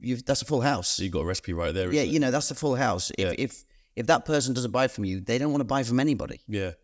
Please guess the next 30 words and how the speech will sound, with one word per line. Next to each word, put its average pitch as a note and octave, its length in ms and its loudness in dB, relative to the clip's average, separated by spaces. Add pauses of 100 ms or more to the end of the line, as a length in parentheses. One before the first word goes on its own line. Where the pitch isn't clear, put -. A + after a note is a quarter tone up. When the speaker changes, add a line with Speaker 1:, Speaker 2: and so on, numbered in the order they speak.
Speaker 1:
You G2+ 100 -4
know? A2+ 180 0
Speaker 2:
Fair G2 140 -6
enough. F#2+ 120 -6
Speaker 1:
So, B2+ 360 2 (520)
um, B2+ 400 0 (760)
you - 120 -4
know, C3 120 4
it's E2+ 180 -2
just E3+ 220 0
like C3+ 360 0 (1300)
you C3+ 120 0
get, B2+ 300 2 (1200)
you A#2+ 100 0
know, A#2 80 2
a A#2+ 40 2
real C3+ 200 4
handsome A#2+ 500 0
guy F#2+ 300 0 (560)
stood G2 300 -4
there F#2 280 -2 (180)
and G2+ 100 -4
a G#2+ 40 0
Speaker 2:
Mm-hmm. A2+ 60 -2
Speaker 1:
guy A#2 200 2
who's A2 160 0
just, B2+ 120 -6 (100)
you C3 80 -4
know, A#2 40 0
mediocre. G#2+ 580 0